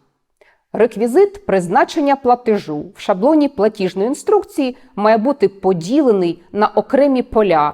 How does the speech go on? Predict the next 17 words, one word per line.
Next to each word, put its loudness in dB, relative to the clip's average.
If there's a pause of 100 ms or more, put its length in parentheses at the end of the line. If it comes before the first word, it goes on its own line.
(160)
чи 2
рядки, -2 (360)
які 0
потрібно 0 (100)
буде 0
заповнити 0 (220)
платнику. -4 (680)
Оскільки -2
це -2
будуть -2
окремі 0
поля, 2 (320)
то 2
зникає 2
необхідність -2
відокремлювати -2
їх -4